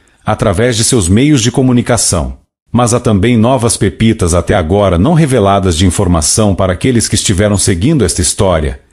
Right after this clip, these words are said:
diversas dos quais eu penso que são de importância fundamental. Esta é a apresentação mais bem arredondada do programa espacial secreto, S S P Secret Space Program,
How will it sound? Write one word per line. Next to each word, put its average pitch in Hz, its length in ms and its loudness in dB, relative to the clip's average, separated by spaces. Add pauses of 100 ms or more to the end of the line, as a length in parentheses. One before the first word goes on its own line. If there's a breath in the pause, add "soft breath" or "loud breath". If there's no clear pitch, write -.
(140)
diversas 107 640 0
dos 95 180 -2
quais 82 580 -2 (200)
eu 143 100 2
penso 147 380 -2
que - 80 -2
são 156 180 0
de 143 120 0
importância 120 600 -2
fundamental. 135 840 -2 (360)
Esta 131 360 -2
é 98 80 2
a 92 40 2
apresentação 92 720 0
mais 104 240 2
bem 147 300 0
arredondada 95 720 2
do 87 100 0
programa 98 400 0
espacial 92 540 0
secreto, 82 720 -4 (340)
S 139 300 -2
S 120 240 0
P 104 260 0
Secret - 560 -2
Space 113 440 -2
Program, 76 520 -2